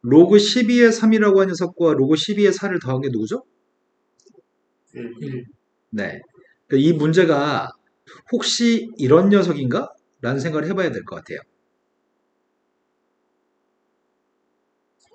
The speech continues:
Speaker 1: 이렇게 바뀌는 과정 속에서 더한 녀석의 값이 일이, 일이 나와서 일의 제곱이지 않을까라는 의심을 하고 있습니다.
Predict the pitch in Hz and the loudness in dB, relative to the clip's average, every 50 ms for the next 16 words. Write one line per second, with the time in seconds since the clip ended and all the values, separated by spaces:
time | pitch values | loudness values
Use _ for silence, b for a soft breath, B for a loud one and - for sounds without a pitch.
0 | _ _ _ - 117 127 143 175 190 190 - 185 170 - 131 127 - 180 175 175 | _ _ _ -8 0 4 4 4 4 2 0 -2 -4 -4 -6 -4 -2 0 0 0
1 | 170 165 160 - - 127 127 127 151 151 151 - 151 139 147 135 139 208 262 277 | -2 -4 -4 -6 -4 -4 -2 -2 -2 -4 -6 -8 -6 -4 -4 -2 -2 -2 -4 -6
2 | - - - - 135 131 143 160 165 165 165 156 - 151 139 135 139 180 208 190 | -10 -14 -8 -4 -2 -2 -2 -2 -2 -2 -4 -4 -4 -6 -6 -4 -4 -4 -4 -4
3 | 220 214 - 208 208 190 202 185 151 127 117 117 185 190 190 b b b b b | -6 -6 -6 -6 -6 -4 -4 -4 -4 -4 -4 -4 -6 -6 -8 b b b b b
4 | b _ _ - 208 202 220 208 190 196 175 175 170 156 156 151 131 131 123 123 | b _ _ 0 4 6 6 6 6 4 2 2 0 0 0 -2 -4 -4 -6 -6
5 | 143 139 131 127 120 120 117 120 139 160 143 127 117 98 87 - - - - - | -8 -8 -6 -6 -4 -2 -2 -2 -2 -4 -4 -6 -6 -8 -10 -12 -16 -18 -20 -20
6 | - | -20